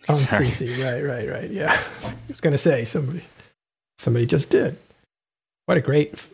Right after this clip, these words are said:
Speaker 1: what a great
Speaker 2: Mm.
Speaker 1: view you have of this, uh, is that an Estero?
Speaker 2: It is indeed, yeah.
Speaker 1: So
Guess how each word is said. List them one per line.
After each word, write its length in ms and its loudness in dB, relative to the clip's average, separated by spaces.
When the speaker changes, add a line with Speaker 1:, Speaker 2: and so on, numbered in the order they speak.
Speaker 1:
what 100 2
a 20 2
great 240 4
Speaker 2:
Mm. 60 2
Speaker 1:
view 160 4
you 160 4
have 240 2
of 140 -2
this, 260 -2
uh, 240 0
is 60 -14
that 100 2
an 80 4
Estero? 480 2
Speaker 2:
It 200 2
is 180 2
indeed, 340 -2
yeah. 140 -4
Speaker 1:
So 520 2